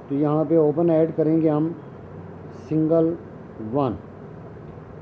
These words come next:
Open one के बाद मिलन डे में अगर हम second open पे बात करते हैं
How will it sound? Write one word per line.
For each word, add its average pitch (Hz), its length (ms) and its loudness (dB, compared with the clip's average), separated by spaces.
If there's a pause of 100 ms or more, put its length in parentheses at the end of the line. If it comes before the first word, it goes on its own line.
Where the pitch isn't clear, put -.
(640)
Open 170 300 4
one 202 240 4
के 214 100 6
बाद 190 360 6
मिलन 175 340 4
डे 180 200 6
में 190 400 2
अगर 165 280 4
हम 180 340 2
second 160 400 0
open 180 280 2
पे 175 180 6
बात 156 260 4
करते 135 260 0
हैं 113 180 -2